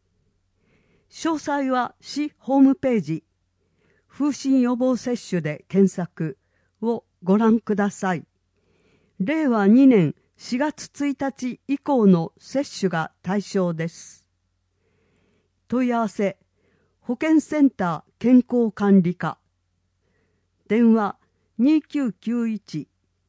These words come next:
一八一一。キューアールコードが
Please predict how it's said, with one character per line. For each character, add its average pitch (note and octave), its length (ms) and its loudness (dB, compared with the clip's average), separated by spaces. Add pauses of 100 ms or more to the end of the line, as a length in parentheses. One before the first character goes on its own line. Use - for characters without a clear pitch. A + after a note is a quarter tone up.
(160)
一 A#3+ 320 -8
八 G#3+ 480 -10
一 A#3+ 340 -8
一。 - 360 -12 (1400)
キ D4 100 -4
ュ D#4 80 -4
ー D#4+ 140 -2
ア - 20 -2
ー D4+ 60 -4
ル C#4+ 120 -8
コ C4+ 200 -4
ー B3+ 60 -4
ド E3+ 140 -4
が D3 240 -8